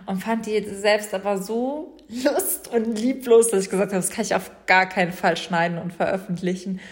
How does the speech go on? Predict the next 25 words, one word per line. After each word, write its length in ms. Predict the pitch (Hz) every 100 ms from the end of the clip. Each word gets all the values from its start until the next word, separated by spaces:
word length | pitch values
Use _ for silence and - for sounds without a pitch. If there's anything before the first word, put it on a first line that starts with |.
| - - -
Und 100 | 190
bin 120 | 185
dann 160 | 185 180
damals 340 | 175 180 185
auch 140 | - 180
einfach 340 | 185 185 185
irgendwie 480 | - 214 202 190 208
in 60 |
meinem 320 | 202 185 196 185
Denk- 340 | 202 202 202
und 160 | 196 185
Grübelprozess 800 | 240 208 214 214 208 - 226 -
eingeschlafen. 880 | 196 208 208 - 208 190 196 - 180
Und 120 | 175
dann 180 | 180 180
war 120 | 185
es 60 |
auch 140 | - 185
schon 180 | - 185
vorbei, 360 | 202 196 185
der 100 | 180
nächste 320 | 185 185 -
Tag 320 | 190 - 185 185
war 80 |
da. 180 | 175 175